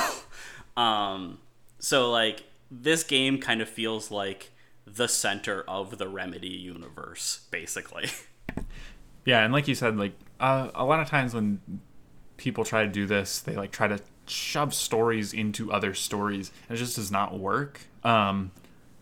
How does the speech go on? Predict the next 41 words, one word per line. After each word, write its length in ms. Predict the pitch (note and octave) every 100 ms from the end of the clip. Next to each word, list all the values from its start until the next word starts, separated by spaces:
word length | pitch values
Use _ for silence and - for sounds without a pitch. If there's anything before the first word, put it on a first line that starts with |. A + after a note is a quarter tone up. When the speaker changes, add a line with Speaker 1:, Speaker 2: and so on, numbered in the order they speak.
| -
Speaker 2:
I 60 |
think 360 | G#2+ A2 - A2
the 240 | G#2 G#2 - -
probably 280 | - G#2 G2+
most 220 | G#2+ G2+
famous 320 | - G2+ G#2 -
example, 640 | G2+ G2 G2+ A2 G#2+ - - -
it's 140 | -
not 160 | E3+ B2
really 340 | A#2 G#2 G2+
shoving 520 | - - A2 G2+ G2 F#2+
a 60 | G#2+
story 260 | - G#2
into 160 | G2+ G#2
another 300 | G2 A#2 G2
story, 440 | - A2 G2+ G2+ - - - -
but 120 | A#2
it's, 360 | A2 - - - -
it's 260 | A#2+ -
kind 240 | - D3 A#2+
of 80 |
the 100 | G#2
Star 300 | G#2 - G#2+
Wars 220 | G#2 G2+ -
prequel 360 | A2+ G#2 G#2
problem 380 | - G2 G2 G2+
of, 140 | G2
like, 260 | G2+ F#2+ F#2 - -
"Mm, 600 | B2+ D3 B2+ G#2+ G2 G2+
but 160 | G#2
so-and-so 560 | - D3 E3 G#2+ G#2 G2+
was 160 | G2+ -
so-and-so's 600 | A2 G#2+ G2 G#2 G2 -
father. 520 | B2 B2+ G#2+ - - - - - - - -
I 20 |
bet 220 | A2+ A#2+ -
you 60 |
didn't 160 | A2+ G2+
Speaker 1:
Yeah. 40 |
Speaker 2:
know 160 | G2 G2
that." 480 | A2 A#2+ G2+ G2